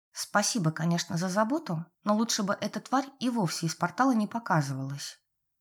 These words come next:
"Это всё, на что вы способны?" "Да, сегодня не день Бекхэма", печально подтвердил блондин.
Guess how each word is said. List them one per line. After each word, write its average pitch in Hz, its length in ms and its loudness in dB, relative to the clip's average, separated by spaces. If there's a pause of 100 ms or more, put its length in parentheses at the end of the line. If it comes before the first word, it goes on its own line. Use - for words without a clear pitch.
"Это 220 240 -2
всё, 254 160 0
на 254 100 2
что 254 200 0
вы 240 80 0
способны?" 208 800 0 (540)
"Да, 170 420 0
сегодня 247 500 2
не 262 180 6
день 165 280 2
Бекхэма", 151 640 -2 (240)
печально 185 420 2
подтвердил 165 560 0
блондин. 156 560 2